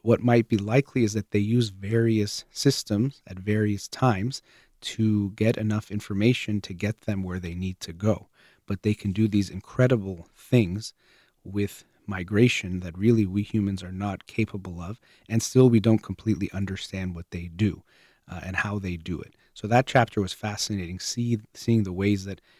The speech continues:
these birds are able to find their way either home. Homing pigeons, for example, will come back. Sometimes w-, one person found their bird five years later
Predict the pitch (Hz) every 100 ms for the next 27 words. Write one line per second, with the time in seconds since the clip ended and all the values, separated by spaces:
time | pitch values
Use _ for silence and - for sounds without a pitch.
0 | _ - 92 87 113 113 107 95 - 101
1 | 95 95 - - 95 90 _ - 113 110
2 | 120 107 98 92 95 95 98 - 95 90
3 | - 110 104 107 - _ _ - 120 120
4 | 104 107 95 98 101 - 95 - 98 95
5 | 113 - _ _ _ 101 98 - 113 107
6 | 95 104 - - - 104 101 - 104 95
7 | - - - 98 98 95 - 110 - 104
8 | - 110 107 107 95 101 - 107 110 107
9 | 107 98 101 117 90